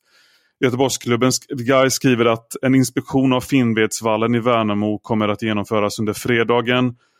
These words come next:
Och, eh, om den inte godkänns så kommer den alltså få, matchen få en ny spelplats och speldag.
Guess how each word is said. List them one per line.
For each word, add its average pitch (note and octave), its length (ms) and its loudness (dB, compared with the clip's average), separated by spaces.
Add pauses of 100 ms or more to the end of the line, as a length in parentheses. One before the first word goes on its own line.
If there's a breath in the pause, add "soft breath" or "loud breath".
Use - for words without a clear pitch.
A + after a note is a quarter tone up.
(400)
Och, A#2+ 380 -2
eh, A#2 260 4
om C#3 200 2
den D3+ 100 6
inte D3 160 4
godkänns C3+ 760 2
så - 240 -2
kommer B2 280 0
den A#2+ 120 2
alltså A#2 220 -2
få, A2+ 520 0 (140)
matchen A#2+ 260 -2
få B2 100 -2
en A2+ 140 0
ny A#2 140 0
spelplats G#2+ 760 -2
och - 140 -10 (180)
speldag. G2+ 600 -2